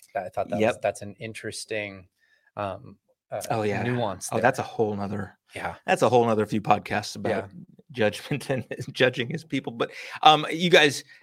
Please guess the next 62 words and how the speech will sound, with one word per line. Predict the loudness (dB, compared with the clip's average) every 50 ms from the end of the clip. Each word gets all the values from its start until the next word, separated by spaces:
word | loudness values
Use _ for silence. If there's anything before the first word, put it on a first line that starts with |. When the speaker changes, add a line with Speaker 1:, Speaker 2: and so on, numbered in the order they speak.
| 0 6
Speaker 2:
um, | 8 10 10 8 6 4 0
thank | 4 4 4 6 4
you | 2
so | 2 4
much. | 6 6 4
Somebody's | 6 6 6 6 6 8 8
asking, | 6 6 6 4 2 4
"When | 4 4 6
are |
we | 6 4
gonna | 4 4 6
have | 6 6 6 8
a, | 6 6 8
uh, | 8 8 8 8 8 6 6 6 6 6 4
an | 4 4
E | 4 4 6
F | 6 4
C | 2 0 0
C | 0 0 0
systematic | 0 0 0 0 2 4 6 6 6 4 4
theology | 4 4 4 4 4 2 0
class?" | 4 6 6 6 6 4 -2 -10 -16 _ _ _ _ _ _ 2
Um, | 2 4 4 4 0 -2 -6 -4
that, | 0 2 2 2 2 -2 -8 _ 0
that | 2 4 4 4 2 0 -4 -10 _ _ _ _ _ _ _ -18
is | -18 -18
a | -18
great | -18 -16 -12 -10 -10 -10
idea. | -8 -10 -12 -12 -14 -18 -20 _ _ _ _ _ _ _ _ _ _ _ _ _ -6
Speaker 1:
That | -6 -4
is | -6 -8 -12
a | -14
great | -18 -18 -18 -18 -18
idea. | -16 -14 -14
Speaker 2:
That's | -14 -14
a |
great | -14 -12 -10 -10 -10 -10
Speaker 1:
We | -12
should | -12 -10 -10
do | -12 -14
Speaker 2:
idea. | -14
Speaker 1:
that, | -16 -18
Josh. | -16 -14 -12 -10
Speaker 2:
I | -8 -6
know, | -6 -6 -8 -8 -8
I | -8
know. | -8 -8 -8 -8 -8 -8
Well, | -6 -6 -6 -6 -10 _ -20 -20 -20 -12 -8 -8
Speaker 1:
Yeah. | -6 -4
Speaker 2:
you | -4 -4
know, | -4 -4
we | -4 -6 -8 -8 -10 -14
kind | -16 -12 -10 -10 -10
of, | -10 -12 -14 -16 _ -10 -2
kind | 0 2 2 2
of | 2 0
maybe | 0 0 2 2 2 2 2
working | 0 -2 -4 -4 -4 -4
on | -4 -4 -4 -6
that. | -6 -6 -6
And | -6 -2
so | 4 6 6 6 6